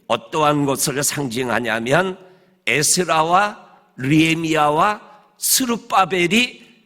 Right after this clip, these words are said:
예루살렘에 와서 스룹바벨 성전을 건축하는 때를 상징하고 있는 기간이 일곱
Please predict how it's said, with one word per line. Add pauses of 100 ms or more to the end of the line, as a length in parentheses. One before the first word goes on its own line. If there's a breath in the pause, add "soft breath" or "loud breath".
(120)
예루살렘에
와서 (320)
스룹바벨 (160)
성전을 (320)
건축하는
때를 (260)
상징하고
있는
기간이 (1200)
일곱